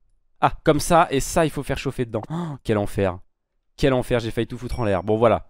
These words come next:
euh, c'est, j'ai regardé sur internet, j'ai bien fait parce que là, on a failli frôler la catastrophe. Bon, au moins, là, on pourra essayer les différentes, euh, les différents coloris, et ça, c'est cool. Et ça, c'est cool. Donc moi, je pourrais toujours récupérer de la clay, hein, c'est pas un problème. Ah, j'avais zappé que la terracotta, c'était aussi <laughs> simple que ça, en fait. Bon,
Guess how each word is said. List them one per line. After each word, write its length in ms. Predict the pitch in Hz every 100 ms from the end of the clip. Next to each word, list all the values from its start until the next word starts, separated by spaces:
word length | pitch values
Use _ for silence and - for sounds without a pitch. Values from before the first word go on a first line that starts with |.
| -
euh, 380 | 113 113 110 107
c'est, 160 | - 117
j'ai 140 | 123
regardé 240 | 127 139
sur 140 | 139 131
internet, 320 | 123 127 143
j'ai 100 | 127
bien 160 | 113 113
fait 140 | 139
parce 160 | 120 -
que 80 |
là, 160 | 117 123 - - _ -
on 100 | 117
a 60 |
failli 220 | - 139
frôler 300 | - 120 156
la 120 | 151 135
catastrophe. 560 | 139 135 123 120 98
Bon, 100 | 123
au 100 | 139
moins, 260 | 202 302 294 156
là, 140 | 220
on 140 | 254
pourra 240 | 156 175 214
essayer 400 | 190 185 190 233
les 120 | 180
différentes, 540 | 156 175 202 190 202
euh, 580 | 180 156 151 147 143 139
les 100 | 139
différents 360 | 147 165 214 208
coloris, 420 | - 170 165 202
et 80 | 147
ça, 200 | 135 208
c'est 140 | 175 151
cool. 340 | - 151 104 87 - - - - - _ -
Et 100 | 151
ça, 220 | - 214
c'est 200 | - 165
cool. 300 | - 147 104
Donc 160 | 117
moi, 120 | 135 165
je 100 | -
pourrais 180 | 135 127
toujours 220 | 147 143
récupérer 400 | 131 123 123 117
de 60 |
la 100 | 110
clay, 240 | 107 127 113
hein, 80 | 101
c'est 160 | 104
pas 80 | 110
un 80 | 107
problème. 400 | - 101 113 127 - _ _ _ _
Ah, 80 | 143
j'avais 260 | 110 98
zappé 240 | 104 147 196
que 100 | 127
la 60 |
terracotta, 420 | - 117 110 131 131
c'était 280 | 120 120 -
aussi 260 | 127 -
<laughs> 0 |
simple 460 | - - 147 120 117
que 160 | 117
ça, 180 | 113 113
en 120 | 101
fait. 240 | 98 95 -
Bon, 180 | 107